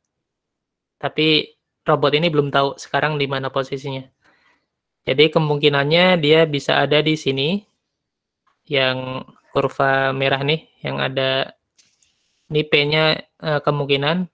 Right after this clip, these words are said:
probabilitas. Jadi di sini kemungkinannya sepertiga, bisa juga dia sekarang di sini, bisa juga sekarang di sini. Masing-masing sepertiga.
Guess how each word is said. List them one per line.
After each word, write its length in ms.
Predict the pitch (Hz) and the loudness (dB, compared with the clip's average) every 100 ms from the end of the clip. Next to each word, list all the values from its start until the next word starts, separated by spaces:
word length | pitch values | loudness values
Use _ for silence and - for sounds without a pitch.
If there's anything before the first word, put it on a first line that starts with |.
| - | -2
probabilitas. 1040 | 139 135 131 135 135 143 170 - - - _ - | 0 2 0 0 -2 0 -2 -4 -16 -20 _ -8
Jadi 160 | 143 | -6
di 140 | 139 139 | -4 -4
sini 260 | 139 143 151 151 - _ | -2 0 0 0 -6 _
kemungkinannya 720 | 143 139 139 135 139 151 156 | -6 -4 -4 -4 0 2 2
sepertiga, 640 | 151 - - 135 143 160 175 - _ _ _ _ _ _ - | 0 -8 -6 -2 0 2 0 -4 _ _ _ _ _ _ -10
bisa 240 | 147 139 | -4 -2
juga 320 | 139 139 151 | 0 2 2
dia 160 | 147 151 | 4 2
sekarang 400 | 151 - 139 151 | 0 -2 -2 -2
di 80 | 135 | -4
sini, 480 | 135 135 156 185 185 - _ - | -4 -2 0 0 -4 -10 _ -16
bisa 160 | 156 | -6
juga 240 | 135 131 151 | -4 -2 -4
sekarang 320 | - 143 147 | -2 -4 -2
di 80 | 131 | -4
sini. 220 | 139 127 127 _ _ _ _ _ _ | -4 -6 -10 _ _ _ _ _ _
Masing-masing 560 | 151 - 139 135 - 156 | -8 -4 -4 -4 0 0
sepertiga. 560 | 156 - 135 135 135 | 0 -6 -4 -4 -4